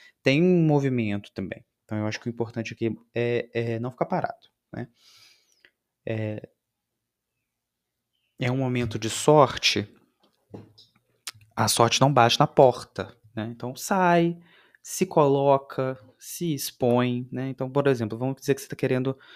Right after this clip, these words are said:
um relacionamento, não necessariamente um namoro, um relacionamento, você quer ficar com alguém, você quer transar, et cetera. Se você não sai de casa e não vai em lugar que você conhece, ou se você não usa um aplicativo, né? Se você não tem os meios pra fazer isso, não adianta. Então,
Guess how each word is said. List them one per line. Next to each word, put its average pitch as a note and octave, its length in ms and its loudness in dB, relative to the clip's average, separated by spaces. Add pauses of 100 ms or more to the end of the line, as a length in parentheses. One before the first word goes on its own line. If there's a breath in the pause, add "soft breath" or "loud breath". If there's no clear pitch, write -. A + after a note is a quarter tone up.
(640 loud breath)
um B2+ 220 -2
relacionamento, B2 760 0
não B2 120 0
necessariamente C3+ 400 -6
um C#3+ 40 -6
namoro, A#2 420 -4
um - 20 -20
relacionamento, C#3+ 460 0
você - 60 -16
quer - 60 -8
ficar - 240 -6
com - 100 -2
alguém, C#3 540 0
você - 140 -18
quer A#2+ 360 -4
transar, C#3 520 4
et C3+ 100 -4
cetera. - 400 -6 (460 soft breath)
Se - 100 -16
você C3+ 180 0
não E3+ 140 4
sai A#2+ 240 0
de - 100 -6
casa A2+ 300 0
e A2+ 40 -2
não A2+ 80 0
vai A2+ 100 0
em A2 40 2
lugar A2 180 2
que - 60 -8
você - 100 -6
conhece, C#3 440 -2
ou A3 100 -2
se D3 120 -8
você B2 220 -6
não A#2 180 -4
usa A#2 180 -6
um G#2+ 60 -8
aplicativo, A2 1040 -2 (140)
né? C#3+ 220 -4
Se - 120 -18
você B2 180 -4
não C#3 160 0
tem C3+ 160 0
os A2 140 -2
meios C3 480 2
pra A#2 120 -8
fazer A2 260 -4
isso, C3 140 0
não D#3+ 80 2
adianta. E3+ 480 2
Então, C#3 280 -6